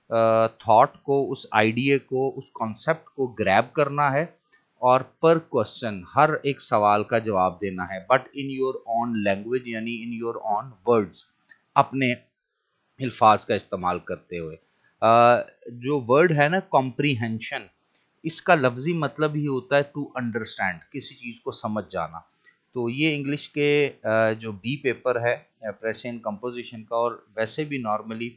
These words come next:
हम अपनी पूरी एकेडमिक लाइफ में जो ग्रामर वाला पोर्शन या बी पेपर पढ़ते हैं, उसमें कॉम्प्रिहेंशन का क्वेश्चन बहुत इंपॉर्टेंट होता है। The reason be-, being is that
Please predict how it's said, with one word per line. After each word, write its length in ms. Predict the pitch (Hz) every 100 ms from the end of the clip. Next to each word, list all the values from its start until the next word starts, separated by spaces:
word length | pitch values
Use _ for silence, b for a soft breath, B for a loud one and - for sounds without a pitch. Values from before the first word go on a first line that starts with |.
| b b b _
हम 200 | 117 113
अपनी 380 | 113 113 117 117
पूरी 340 | 113 123 131 123
एकेडमिक 480 | - 107 104 117 104
लाइफ 300 | 101 107 -
में 100 | 117
जो 100 | 113
ग्रामर 420 | 110 101 101 110
वाला 200 | 110 110
पोर्शन 460 | 110 107 101 - 110
या 80 | 104
बी 200 | 95 107
पेपर 340 | 104 101 104
पढ़ते 360 | 101 110 107 123
हैं, 80 | 117
उसमें 300 | 113 120 113
कॉम्प्रिहेंशन 720 | 107 101 117 110 101 - 104
का 160 | 110
क्वेश्चन 440 | 110 101 - 110 95
बहुत 260 | 104 104
इंपॉर्टेंट 560 | 104 92 92 - 101 90
होता 200 | 92 98
है। 80 | 92
The 100 | 101
reason 300 | 117 131 156
be-, 480 | 131 120 117 90
being 300 | 117 131 131
is 120 | 113 104
that 280 | 107 -